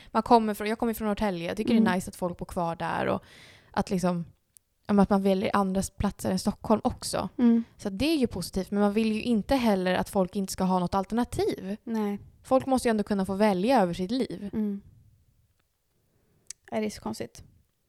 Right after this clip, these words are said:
Speaker 1: Och det är så här, det är ju redan problematiskt. Alltså det är inte många i vår ålder som faktiskt kan köpa en lägenhet.
Speaker 2: Nej, precis.
Speaker 1: Då är det så här, om man har rika föräldrar som kan hjälpa till.
Speaker 2: Ja. Men det har ju att göra så här,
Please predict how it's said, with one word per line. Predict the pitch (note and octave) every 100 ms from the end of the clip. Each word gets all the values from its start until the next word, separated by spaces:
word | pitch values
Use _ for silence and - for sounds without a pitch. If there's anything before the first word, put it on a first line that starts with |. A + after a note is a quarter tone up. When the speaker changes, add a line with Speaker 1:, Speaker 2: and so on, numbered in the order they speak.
| _ _ _ _ _ _ _ _ _ _ _ _
Speaker 1:
Och | A3+
det | A3
är |
så | G#3
här, |
det | F#3+ G#3
är | A#3 B3
ju | G#3 G3
redan | G#3+ G3 F#3+ B3+ A#3
problematiskt. | A3 G3+ F#3 F3 E3 F3+ F3 - - - - - - -
Alltså | F#3 G3
det | G#3
är |
inte | A3+ G3+ C#4
många | C4+ A3
i | F#3+
vår | F#3 F3
ålder | F3 F3+
som | F#3
faktiskt | F#3 F3+
kan | - C4+ G#3 F3+
köpa | G#3+ F#3 - C#4+
en | C4
lägenhet. | - - F#3+ A#3+
Speaker 2:
Nej, | A#3+ A3+ A3+
precis. | - A3+ G#3+ A3+
Speaker 1:
Då | A#3+
är | A3+
det |
så | G3+
här, | G3
om | A#3+
man | B3
har | B3
rika | C4 - A#3+
föräldrar | B3 A#3 G#3
som | G3+ G3+
kan | G3+
hjälpa | G3 G3+
till. | G3+ F#3 - F#3
Speaker 2:
Ja. | A#3+ A3 - _ _ _ _ _ _
Men | - C4
det | C4
har | C#4+
ju | D4
att | C#4+
göra | A#3+
så |
här, | G#3+